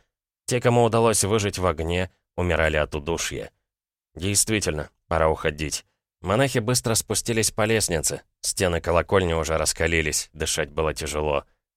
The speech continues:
Когда они вышли из клуатра, пошел дождь из пепла, а столб дыма полностью закрыл небо.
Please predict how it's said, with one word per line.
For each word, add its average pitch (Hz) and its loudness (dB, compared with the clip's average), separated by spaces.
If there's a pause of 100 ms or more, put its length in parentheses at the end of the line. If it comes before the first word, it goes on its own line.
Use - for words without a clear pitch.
(140)
Когда 107 2
они 131 4
вышли 123 0
из - -2
клуатра, 104 2
пошел 98 2
дождь 90 -2
из 85 0
пепла, 104 0 (280)
а 92 -2
столб 90 2
дыма 98 0
полностью 90 0
закрыл 76 -2
небо. 76 -2